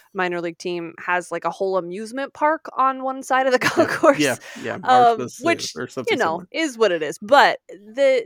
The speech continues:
Speaker 1: the environment just for an entertaining and enjoyable evening out in the summer is wonderful. And you can go and do and all of it for way less than a major league game costs you. And,
Speaker 2: Mm-hmm.
Speaker 1: um, you know, enjoy some baseball, see some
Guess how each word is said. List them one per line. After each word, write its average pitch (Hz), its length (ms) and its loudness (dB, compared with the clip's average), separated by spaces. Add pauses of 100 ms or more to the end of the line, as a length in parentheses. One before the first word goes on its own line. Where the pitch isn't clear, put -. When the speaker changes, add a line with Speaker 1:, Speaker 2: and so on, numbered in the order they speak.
Speaker 1:
the 254 220 -4 (260)
environment 262 640 2
just 254 180 -8
for 240 100 -2
an 214 200 -2
entertaining 208 720 -4
and 190 100 -4
enjoyable 180 560 0
evening 180 340 -8
out 170 160 0
in 180 100 -6
the 170 100 -8
summer 196 360 -4
is 269 460 -6
wonderful. 302 560 -6
And 196 240 -6
you 208 120 -8
can 233 140 -12
go 214 240 4
and 220 140 -6
do 220 240 -2
and 196 180 -6 (680)
all 220 180 4
of 226 80 2
it - 120 -2
for 190 320 -2
way 208 240 -2
less 226 400 0
than 220 180 -4
a 196 80 -2
major 196 260 -6
league 190 160 -6
game 190 200 -6
costs - 440 -10
you. 294 360 -8
And, 214 420 0
Speaker 2:
Mm-hmm. 208 120 -14 (420)
Speaker 1:
um, 226 340 -4 (120)
you 262 100 -8
know, 220 180 -6 (220)
enjoy 220 300 -2
some 226 160 -8
baseball, 214 420 0
see 208 220 -12
some 208 360 -8